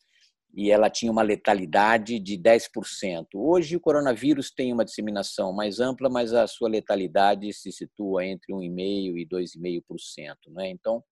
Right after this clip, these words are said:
é uma gripe que vai afetar, como uma gripe comum afeta os mais velhos, ah, aqueles, ah, enfraquecidos por outras moléstias, não é?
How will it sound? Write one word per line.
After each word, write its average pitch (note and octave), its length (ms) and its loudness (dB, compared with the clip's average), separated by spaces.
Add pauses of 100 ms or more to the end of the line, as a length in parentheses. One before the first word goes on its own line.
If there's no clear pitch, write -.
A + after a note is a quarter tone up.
(320)
é - 60 -4
uma E4+ 140 0
gripe A#3 380 0
que - 80 -6
vai E3 160 6
afetar, D3 560 4 (500)
como A#2+ 360 6
uma G#2+ 200 0
gripe A#2 260 0
comum A2+ 320 2
afeta A#2+ 480 4
os F2+ 140 -6
mais F2 200 -4
velhos, G#2+ 560 2
ah, F2 280 -2
aqueles, F2 560 -8
ah, E2 200 -4
enfraquecidos - 880 -6
por - 140 -10
outras F#2 340 -4
moléstias, F2 760 2
não E2+ 120 -12
é? A2 200 -8